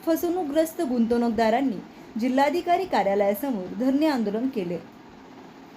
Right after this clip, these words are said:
या प्रकरणातील कंपन्यांचे संचालक, व्यवस्थापन करणारे अधिकारी, एजंट यांच्यावर फसवणुकीचे गुन्हे दाखल करून त्वरित अटक करावी तसेच या प्रकरणात आरोपींना पाठबळ देणाऱ्यांनाही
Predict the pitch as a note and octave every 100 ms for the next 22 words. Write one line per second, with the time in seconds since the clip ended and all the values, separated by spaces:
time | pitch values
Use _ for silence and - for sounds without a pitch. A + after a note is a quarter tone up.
0 | - - G3+ G3 G#3 G3+ G#3+ G#3 G#3+ A#3
1 | A#3 A3+ A3+ B3 B3+ C#4 C4+ B3 D#4 C#4
2 | F3 - G3+ A#3+ C#4+ D#4 D#4+ - F#3 F3
3 | - - - - A3+ G#3 G#3 A3+ A3 A#3+
4 | B3+ B3+ F#3 - - - - - C4 C4
5 | F3+ - - - A3 A3+ D4+ E4 E4+ C4+
6 | C#4 C#4 C#4+ D#4+ F4+ E4 E4 D#4 A3+ A#3
7 | A3 A#3+ G#3 F3 - B3+ D4+ - - C4
8 | G#3 - F#3 F3+ F3+ - - - - -
9 | - - C4+ - G4 D#4+ D#4 D#4 D4+ D#4
10 | E4 - G#3+ A3 B3+ C4 D4 G3+ G3 G#3
11 | A#3 A#3 B3 B3+ B3+ C#4 D#4